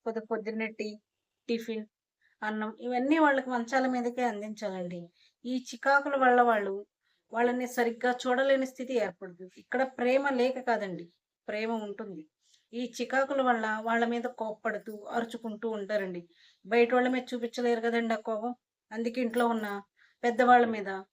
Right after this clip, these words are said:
చూపిస్తూ ఉంటారనమాట. ఈ ప్రాబ్లమ్స్‌కి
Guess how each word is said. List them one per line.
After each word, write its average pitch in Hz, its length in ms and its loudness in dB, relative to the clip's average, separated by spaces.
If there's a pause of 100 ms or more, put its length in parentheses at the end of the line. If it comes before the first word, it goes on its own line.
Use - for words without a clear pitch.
(120)
చూపిస్తూ 240 440 -6
ఉంటారనమాట. 180 680 -4 (3000)
ఈ 226 160 -6
ప్రాబ్లమ్స్‌కి 240 920 0